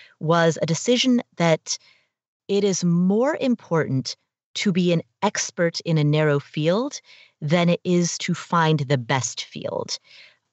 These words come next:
My competitive advantage comes from mastery in a given arena rather than from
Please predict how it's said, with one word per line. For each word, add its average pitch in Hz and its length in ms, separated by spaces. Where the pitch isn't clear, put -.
My 208 720
competitive 170 500
advantage 139 600
comes 165 320
from 139 260
mastery 214 760
in 160 340
a 160 60
given 147 360
arena 170 440
rather 175 480
than 147 220
from 143 340